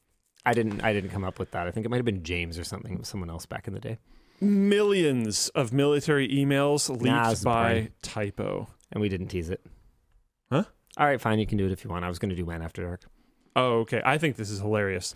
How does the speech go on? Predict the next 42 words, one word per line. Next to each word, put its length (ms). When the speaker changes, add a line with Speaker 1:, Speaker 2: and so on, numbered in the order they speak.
Speaker 2:
I'll 80
Speaker 1:
Fine. 60
Speaker 2:
try 100
to 80
go 100
through 140
it 60
pretty 160
quick. 200
Millions 320
of 80
U 120
S 120
military 420
emails 300
have 140
been 240
leaked 340
over 160
the 60
last 340
decade 480
due 160
to 180
a 100
common 400
typo 440
confusing 500
the 120
U 200
S 140
military's, 720
uh, 380
special 460
top-level 540
domain 460
dot 260
M 200
I 140
L 360
for 480
dot 260